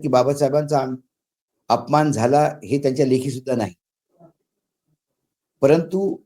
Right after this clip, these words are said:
ज्या दोन कुबड्यांवर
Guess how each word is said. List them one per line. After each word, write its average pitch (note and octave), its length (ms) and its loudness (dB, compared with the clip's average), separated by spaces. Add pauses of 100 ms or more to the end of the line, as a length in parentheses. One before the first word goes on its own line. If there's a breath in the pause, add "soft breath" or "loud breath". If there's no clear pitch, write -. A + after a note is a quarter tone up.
(2500)
ज्या E3 180 6
दोन F3 280 2
कुबड्यांवर D3 520 2